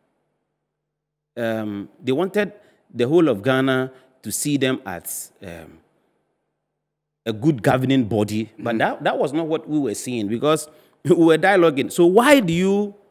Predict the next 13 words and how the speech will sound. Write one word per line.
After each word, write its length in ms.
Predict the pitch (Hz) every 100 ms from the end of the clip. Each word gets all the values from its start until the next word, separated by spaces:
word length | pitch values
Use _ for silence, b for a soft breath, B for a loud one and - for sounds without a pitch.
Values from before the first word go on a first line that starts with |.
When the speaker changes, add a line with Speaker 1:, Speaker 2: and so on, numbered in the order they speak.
| _ -
Speaker 1:
I 80 | 127
mean, 360 | 165 139 98 - _ _ _ _ _ _ _ _ -
at 140 | 131
that 140 | 147 190
meeting, 540 | 170 147 143 143 151 - - -
then 180 | 120 131
Speaker 2:
Jump 120 | 135
Speaker 1:
you 40 |
said, 480 | 123 160 160 - -
Speaker 2:
to, 60 | 101
mm. 40 |
Speaker 1:
"First 320 | 190 170 - 143
March, 420 | 135 135 -